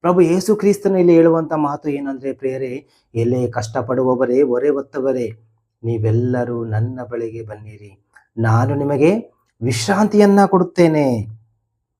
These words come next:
"ನಾನು ಸಾತ್ವಿಕನೂ ದೀನ ಮನಸ್ಸುಳ್ಳವನೂ ಆಗಿರುವುದರಿಂದ ನನ್ನ ನೊಗವನ್ನು ನಿಮ್ಮ ಮೇಲೆ ತೆಗೆದುಕೊಂಡು ನನ್ನಲ್ಲಿ ಕಲಿತುಕೊಳ್ಳಿರಿ."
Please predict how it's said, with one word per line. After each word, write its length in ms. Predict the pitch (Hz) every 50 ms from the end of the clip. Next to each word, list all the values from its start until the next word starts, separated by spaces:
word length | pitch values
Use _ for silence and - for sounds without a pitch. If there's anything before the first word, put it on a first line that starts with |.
| _ _ _ _ _ _ _ _ _ _ _ _ -
"ನಾನು 280 | 123 127 135 151 165 160
ಸಾತ್ವಿಕನೂ 920 | 160 - 160 151 165 170 - 160 175 190 185 185 190 180 175 185 196 165 143
ದೀನ 220 | 175 196 202 208
ಮನಸ್ಸುಳ್ಳವನೂ 720 | 196 196 196 196 190 - - 196 202 196 202 196 208 214
ಆಗಿರುವುದರಿಂದ 760 | 202 202 196 185 190 185 180 180 170 175 165 165 160 170 175 175 147 143 180 196 _ _ _ _ _ _ -
ನನ್ನ 260 | 117 120 127 135 139 135 131
ನೊಗವನ್ನು 760 | 127 123 131 147 151 165 156 160 156 156 151 151 151 151 147
ನಿಮ್ಮ 360 | 147 147 151 156 160 156 151
ಮೇಲೆ 240 | 151 151 147 151 151
ತೆಗೆದುಕೊಂಡು 960 | 151 147 135 147 147 147 - - 147 147 151 180 226 269 285 _ _ _ _ _ _ _ _ _ _ _ _ _ _ _ _ _ _ _ _ 110
ನನ್ನಲ್ಲಿ 640 | 110 98 98 107 127 131 135 135 135 139 135 139 135
ಕಲಿತುಕೊಳ್ಳಿರಿ." 1300 | 139 135 123 131 131 127 - 127 - 135 135 131 131 131 131 127 135 135 135 131 131 131 127 _ _